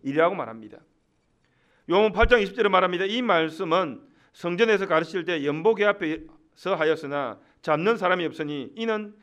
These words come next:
그 때가 아직 이르지 아니하였음이라"라고 말합니다. 이 요한복음 칠 장 연복 앞에서 한다는 말이 무슨 말인지 설명을 드렸지요. 연복에는 사내들인 공회에 있는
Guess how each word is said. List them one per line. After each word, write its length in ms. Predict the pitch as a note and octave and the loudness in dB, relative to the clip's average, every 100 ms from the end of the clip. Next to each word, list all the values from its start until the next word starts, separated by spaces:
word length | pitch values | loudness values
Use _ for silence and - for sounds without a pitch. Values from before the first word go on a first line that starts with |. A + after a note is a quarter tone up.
| _ - | _ -6
그 160 | E3+ | -4
때가 220 | E3+ F#3 G3 | -2 0 0
아직 200 | F#3 C#3+ | 0 -4
이르지 380 | F#3 F3 F3+ - | -4 -4 -8 -8
아니하였음이라"라고 960 | A2+ B2+ E3+ E3 D#3+ C#3 C3 B2+ C#3+ | -8 -4 -2 -2 -6 -6 -6 -4 -6
말합니다. 380 | C#3+ G#2 G#2+ A2 | -8 -12 -14 -14
이 200 | F3+ G3 G3 _ _ C3+ | -12 -12 -14 _ _ 0
요한복음 320 | D#3+ G#3+ A#3 | 2 2 0
칠 160 | A3+ A3+ | -2 -4
장 220 | A3 F3 | -2 -2
연복 260 | D#3+ A#3 | 2 4
앞에서 260 | A#3 A3 E3+ | 4 0 -6
한다는 300 | F3+ F#3 F3 | -4 -4 -2
말이 180 | C#3+ D3+ | -2 -4
무슨 240 | C#3 F3+ | -6 -6
말인지 240 | F#3+ G3 E3+ | -4 -4 -6
설명을 360 | G3+ G#3 F3+ | -6 -4 -4
드렸지요. 480 | D3 F3 E3+ D#3+ F#3 _ _ _ _ _ - | -4 -8 -6 -8 -8 _ _ _ _ _ -2
연복에는 720 | D#3 F#3+ C4+ A#3 G#3 F#3+ - - _ | 0 4 4 4 2 0 -4 -18 _
사내들인 480 | - F#3 A3 C4 B3+ | -10 -2 0 2 0
공회에 340 | - C4 B3 F#3+ | 2 2 2 0
있는 380 | D#3 D3+ G#2+ | -2 -6 -8